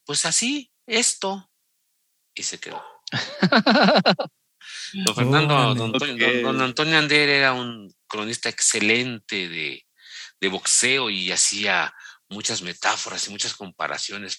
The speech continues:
Speaker 1: para, para decir que alguien era muy veloz, te daba muchos golpes, y a sus manos parecían molinos de viento, destra-, destruyendo el aire y golpeando al rival.
Speaker 3: Ujú.
Speaker 1: Imagínate, ¿no? O salió hecho un brazo de mar y cosas así muy padres.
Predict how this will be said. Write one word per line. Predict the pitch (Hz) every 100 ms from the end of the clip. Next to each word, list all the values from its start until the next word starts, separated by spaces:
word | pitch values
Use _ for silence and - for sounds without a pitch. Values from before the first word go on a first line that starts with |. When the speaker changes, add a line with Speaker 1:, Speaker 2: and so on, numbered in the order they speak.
| -
Speaker 1:
para, | 90 85 82 73 - - - - - _
para | - 101
decir | 101 135
que | 123
alguien | 127 123
era | 127 117
muy | 117
veloz, | 107 113
te | 117
daba | 113
muchos | 110 -
golpes, | 92 101 107 -
y |
a | 101
sus | - 104
manos | 117 123 123
parecían | 110 98 - 117 113
molinos | 107 104 107 110 101
de | 101
viento, | 95 104 110 107 95 92
destra-, | 92 - - -
destruyendo | - 87 - - - 98 101 107
el | 98
aire | 107 107
y | 98
golpeando | 95 - 104 107
al | 90
rival. | 82 - 60 - - _ 135
Speaker 3:
Ujú. | 120 123 120
Speaker 1:
Imagínate, | 107 98 - 123 113 - 101
¿no? | 101 135 _ - - -
O | 117
salió | - 120 135
hecho | 135 139
un | 127
brazo | 123 123 131
de | 110
mar | 101 107 120 123
y | 110 98
cosas | - 156 156
así | -
muy | 147 135 123 147 151
padres. | - 143 120 - -